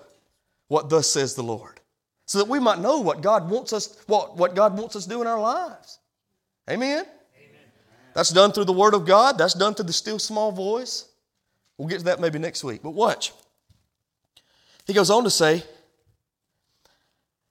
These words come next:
Speaker 1: "The Holy Ghost teacheth, comparing spiritual things with spiritual. Not, but the natural man receiveth not the things of the Spirit of God, for they are foolishness unto him." That means apart from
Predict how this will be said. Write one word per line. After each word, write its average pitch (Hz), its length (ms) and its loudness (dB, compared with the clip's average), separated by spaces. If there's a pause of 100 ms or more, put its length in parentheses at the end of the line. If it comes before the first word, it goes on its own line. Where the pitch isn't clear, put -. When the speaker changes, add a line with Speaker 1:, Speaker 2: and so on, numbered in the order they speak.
Speaker 1:
"The 196 80 2
Holy 285 240 6
Ghost 285 240 2
teacheth, 220 340 -2
comparing 202 380 2
spiritual 320 520 -2
things 214 400 0
with 196 120 -6
spiritual. 131 520 -4
Not, 208 280 2
but 240 160 2
the 214 60 0
natural 262 420 2
man 180 260 2
receiveth 185 420 -2
not 269 220 4
the 285 80 -4
things 202 300 -4
of 156 60 -10
the 147 60 -8
Spirit 226 220 -6
of 196 100 0
God, 143 320 2 (200)
for 202 100 -2
they 208 160 4
are 190 140 6
foolishness 294 520 0
unto 139 180 0
him." 127 280 -6 (220)
That 311 180 8
means 320 300 2
apart 370 560 4
from 233 280 6